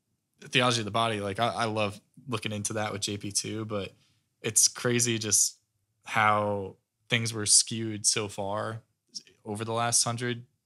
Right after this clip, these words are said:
plus years where, you know, everything sexual is now pornographic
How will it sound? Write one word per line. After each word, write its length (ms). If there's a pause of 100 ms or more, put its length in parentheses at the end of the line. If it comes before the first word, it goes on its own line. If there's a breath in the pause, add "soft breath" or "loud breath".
(120)
plus 340
years 440
where, 340 (440)
you 100
know, 140
everything 560
sexual 600
is 160
now 180
pornographic 880